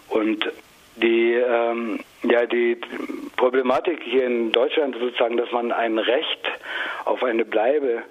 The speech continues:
einklagen muss. Also es wird einem ja nicht gewährt, sondern es wird, die Flüchtlinge müssen es im Grunde erkämpfen, und zwar in jedem Einzelfall. Und, äh,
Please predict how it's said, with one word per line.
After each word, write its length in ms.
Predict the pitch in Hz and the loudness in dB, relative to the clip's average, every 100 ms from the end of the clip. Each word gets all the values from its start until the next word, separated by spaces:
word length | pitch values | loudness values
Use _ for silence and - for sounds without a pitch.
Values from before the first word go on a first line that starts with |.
| - - - | -16 -16 -6
einklagen 840 | - 120 151 - - 101 98 92 90 | 0 2 2 0 0 0 -2 -4 -4
muss. 200 | 90 87 - - | -2 -2 -2 -4
Also 200 | - 113 | -2 -2
es 200 | 107 - | -4 0
wird 140 | 117 | 0
einem 200 | 117 113 | 2 0
ja 100 | 117 | 0
nicht 240 | 113 123 - - - - - - | 0 -2 -4 -8 -8 -14 -20 -2
gewährt, 640 | 113 104 95 104 143 190 - - - - - | 0 0 0 2 0 -2 -6 -10 -12 -12 -4
sondern 280 | 110 120 117 | 0 0 0
es 80 | 110 | 0
wird, 120 | 120 - 110 - | -2 -2 -6 -4
die 80 | |
Flüchtlinge 540 | 107 - 143 143 135 120 | -2 -2 -2 0 0 0
müssen 320 | 120 - 131 | 0 0 -2
es 140 | 113 123 | 0 -2
im 120 | 113 | 0
Grunde 400 | 113 113 110 107 - - - - | 0 2 0 -2 -8 -8 -8 -2
erkämpfen, 840 | 110 - 110 113 117 107 92 87 95 | -2 0 0 -2 -2 -2 -2 -4 -8
und 180 | 107 104 | -6 -2
zwar 180 | - 107 | 0 2
in 260 | 104 107 107 | 0 0 0
jedem 220 | 110 120 | 2 0
Einzelfall. 720 | 98 110 127 107 - 92 95 | 0 -2 -2 -2 -2 0 0
Und, 340 | 92 98 95 | -2 -4 -4
äh, 300 | - - 101 | -4 -2 -2